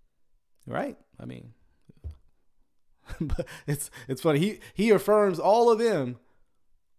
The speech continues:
but anybody who pushes backs on him, pushes back on Marcus Rogers, they're actually not a Christian.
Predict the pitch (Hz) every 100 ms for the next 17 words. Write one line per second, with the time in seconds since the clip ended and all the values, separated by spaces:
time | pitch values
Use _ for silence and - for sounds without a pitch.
0 | _ _ 120 156 196 202 180 165 165 -
1 | 180 147 123 160 151 117 110 101 _ -
2 | - 185 143 113 156 156 139 139 143 123
3 | 139 160 165 - 101 208 - 156 - 151
4 | 131 127 110 - 104 - -